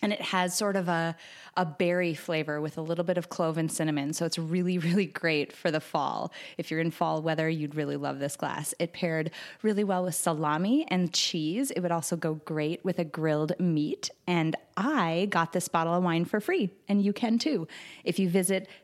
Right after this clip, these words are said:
w w w dot half full lifestyle dot com backslash cheers, you can learn a little bit more.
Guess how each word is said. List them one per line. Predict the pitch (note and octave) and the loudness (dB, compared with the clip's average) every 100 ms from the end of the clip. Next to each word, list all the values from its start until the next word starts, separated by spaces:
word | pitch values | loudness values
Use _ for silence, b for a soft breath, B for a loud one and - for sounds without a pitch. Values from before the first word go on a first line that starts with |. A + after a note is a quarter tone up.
| - | 0
w | E3+ F3+ G#3+ | 2 4 4
w | A3 A3 C4 | 2 2 2
w | G#3 F3 F3 G#3 | 2 2 0 0
dot | F#3+ D#3+ D3 - | 0 0 -2 -6
half | - E3+ F3 - | -4 -2 -2 -4
full | - F#3 F#3 A3 | 0 2 4 2
lifestyle | G3+ E3 E3 - G3 G3+ G3+ | 0 0 0 0 2 2 2
dot | F3+ - | 0 0
com | - F3 F#3 B3+ B3 | 0 0 4 2 2
backslash | F3+ D#3+ - F3 D3 - | 0 0 0 0 0 -4
cheers, | - F#3+ F#3+ D#4 F4 | -2 -2 0 -2 -2
you | - F#3 | -4 -2
can | F#3 | 0
learn | E3+ D#3 | 0 0
a | |
little | D#3 D#3 | -2 0
bit | D#3+ F#3 | 0 0
more. | D#3+ D3 | 0 -2